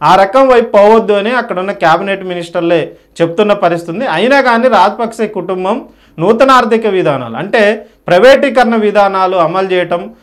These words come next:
అప్పులు ఇవ్వటానికి ఎవరైనా మనం పోయి అప్పు అడిగితే ఇవ్వను అని చెప్తారు. కానీ ఐఎంఎఫ్ శ్రీలంకలో పర్యటన చేసి మేము అప్పిస్తాం, అప్పిస్తాం అని ముందుకు వస్తుంది. ఇప్పటిదాకా ప్రపంచ చరిత్రలో ఐఎంఎఫ్ అప్పు తీసుకున్న ఏ దేశం బాగుపడ్డ పరిస్థితి లేదు.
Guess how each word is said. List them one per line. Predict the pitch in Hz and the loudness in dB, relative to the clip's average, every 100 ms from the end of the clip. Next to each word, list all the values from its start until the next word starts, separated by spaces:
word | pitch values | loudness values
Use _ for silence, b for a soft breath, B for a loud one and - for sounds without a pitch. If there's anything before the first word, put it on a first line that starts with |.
| b | b
అప్పులు | 160 170 294 277 | -2 0 0 2
ఇవ్వటానికి | 247 240 196 165 - 113 | 2 2 2 0 -6 -6
ఎవరైనా | 165 196 247 262 254 | 0 2 2 2 0
మనం | 247 226 226 | 0 0 0
పోయి | 240 | 2
అప్పు | 202 190 254 | 2 2 2
అడిగితే | 240 233 233 254 254 B B | 0 -2 0 0 -2 B B
ఇవ్వను | 165 185 262 262 | -4 2 4 4
అని | 254 | 2
చెప్తారు. | 233 220 185 | 0 0 -2
కానీ | 170 196 185 | 0 0 2
ఐఎంఎఫ్ | 220 254 254 247 254 | 4 4 2 -2 -6
శ్రీలంకలో | 233 233 240 233 240 | -2 0 0 0 0
పర్యటన | 226 214 226 226 226 | 2 2 0 0 0
చేసి | 233 226 | 0 0
మేము | 226 196 | -2 -2
అప్పిస్తాం, | 185 - 233 240 214 | -2 -6 -8 -4 -4
అప్పిస్తాం | 202 233 220 220 | -4 -6 -6 -4
అని | 226 | -4
ముందుకు | 214 202 202 | -4 -4 -6
వస్తుంది. | 165 135 117 113 b b b 156 | -8 -10 -14 -16 b b b -6
ఇప్పటిదాకా | 175 226 208 208 - 247 | -2 2 4 4 4 0
ప్రపంచ | 202 - 202 220 233 226 220 | -2 -2 -2 0 -2 -4 -2
చరిత్రలో | 214 214 208 220 | -2 -2 0 2
ఐఎంఎఫ్ | 190 196 226 226 220 | 4 4 2 2 0
అప్పు | 190 208 214 | 0 -2 -4
తీసుకున్న | 214 208 214 196 | -6 -6 -6 0
ఏ | 170 220 | 2 4
దేశం | 247 233 240 | 4 2 0
బాగుపడ్డ | 214 185 185 190 185 | 0 0 0 -4 -4
పరిస్థితి | 180 165 170 175 | -2 -4 -4 -4
లేదు. | 165 160 220 | -4 -4 -6